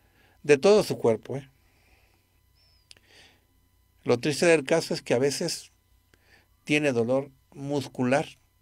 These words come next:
o sea, le duele sus músculos de todo el cuerpo, principalmente,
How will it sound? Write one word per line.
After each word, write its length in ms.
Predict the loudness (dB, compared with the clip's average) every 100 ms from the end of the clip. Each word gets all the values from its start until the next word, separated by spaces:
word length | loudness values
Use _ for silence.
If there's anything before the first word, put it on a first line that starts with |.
| _
o 40 | -4
sea, 280 | 0 0
le 160 | 0 -4
duele 360 | -2 -6 -10 _ _ _ _ _ _ _ _ _ _
sus 240 | -8 -6
músculos 500 | -4 -6 -8 -6 -6
de 60 | -6
todo 200 | -6 -6
el 80 | -6
cuerpo, 340 | -6 -8 -10 _ _ _ _ _
principalmente, 840 | -8 -6 -2 -2 -2 -6 -6 -8